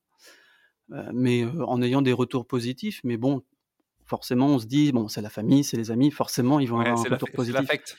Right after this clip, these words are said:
Speaker 2: c'est l'affect. Ouais, c'est ça.
Speaker 1: C'est ça. Et, et là, en fait, c'était vraiment un retour positif de gens avec qui j'avais créé une relation quand même de confiance et d'amitié, mais que, à la base, quelques mois auparavant, je ne connaissais pas. Et donc, c'était peut-être un peu plus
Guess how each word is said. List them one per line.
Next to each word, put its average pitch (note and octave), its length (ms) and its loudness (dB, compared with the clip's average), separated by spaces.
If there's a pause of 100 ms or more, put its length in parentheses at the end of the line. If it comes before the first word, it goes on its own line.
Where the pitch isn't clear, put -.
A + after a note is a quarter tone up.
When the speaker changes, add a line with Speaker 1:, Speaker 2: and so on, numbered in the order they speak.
Speaker 2:
c'est - 180 -16
l'affect. B2 440 -8 (160)
Ouais, G#2+ 100 -16
c'est A2+ 120 -12
ça. A#2 140 -12
Speaker 1:
C'est B2 120 0
ça. C3 140 -2 (360)
Et, B2+ 440 4
et - 20 6
là, D3 140 8
en D#3+ 60 4
fait, F3+ 180 0
c'était B2+ 240 0
vraiment C#3+ 260 6
un D3 60 6
retour B2+ 440 -2
positif B2+ 640 -4
de B2+ 480 -2
gens C#3+ 520 0
avec A#2+ 260 -4
qui D3+ 240 -4
j'avais A2+ 220 -2
créé C#3 360 0
une C3 160 2
relation A#2+ 560 -2
quand B2 120 0
même A#2+ 380 0
de A2 100 -6
confiance C#3 640 0
et A#2 120 -4
d'amitié, A#2 540 -4 (680)
mais D3+ 580 4
que, F#3 380 4 (100)
à C3 160 -2
la B2 120 0
base, D#3+ 280 4
quelques B2+ 240 -2
mois C3+ 220 6
auparavant, B2 540 2
je C3 100 0
ne A2+ 80 -4
connaissais A#2 380 -6
pas. - 180 -18 (680)
Et A#2+ 120 -6
donc, D3+ 180 4
c'était D3+ 340 0
peut-être C#3 300 -2
un E3+ 80 6
peu C#3+ 160 2
plus E3+ 840 -4